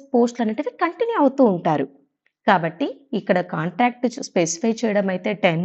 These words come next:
మంత్స్, but ఈ పోస్టులు కంటిన్యూ అవుతూ ఉంటాయి అని చెప్పడానికి రీజన్ ఏంటి అంటే ఆటిజం సెంటర్స్ అనేటివి ఫామ్ అవుతున్నాయి. కాబట్టి కంపల్సరీగా స్టాఫ్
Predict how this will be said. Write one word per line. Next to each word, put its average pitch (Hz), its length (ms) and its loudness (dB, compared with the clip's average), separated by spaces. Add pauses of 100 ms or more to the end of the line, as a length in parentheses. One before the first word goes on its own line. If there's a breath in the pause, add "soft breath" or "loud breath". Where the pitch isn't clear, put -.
మంత్స్, 165 320 -4 (540 soft breath)
but 277 200 4 (460)
ఈ - 20 2 (140)
పోస్టులు 202 420 0
కంటిన్యూ 190 400 -2
అవుతూ 175 260 0 (120)
ఉంటాయి 180 460 -2
అని 190 180 -4
చెప్పడానికి 180 600 -4 (460 soft breath)
రీజన్ 214 380 0
ఏంటి 202 300 -4
అంటే 190 180 -4 (500 soft breath)
ఆటిజం 247 380 0 (100)
సెంటర్స్ 185 460 -6
అనేటివి 170 320 -6 (120)
ఫామ్ 180 280 -2
అవుతున్నాయి. 147 400 -8 (560)
కాబట్టి 214 400 0 (300)
కంపల్సరీగా 196 680 -2
స్టాఫ్ 185 340 -2